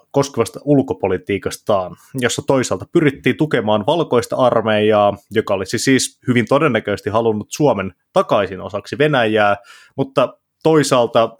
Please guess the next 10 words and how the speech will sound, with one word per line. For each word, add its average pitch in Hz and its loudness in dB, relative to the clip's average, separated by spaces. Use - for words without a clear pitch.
he 120 -2
myös 120 -2
tukivat 117 -2
erilaisia, 120 0
mm, 101 -6
valkoisen 123 2
armeijan 107 0
kautta 113 -2
monarkistien 104 -2
lähelle 107 0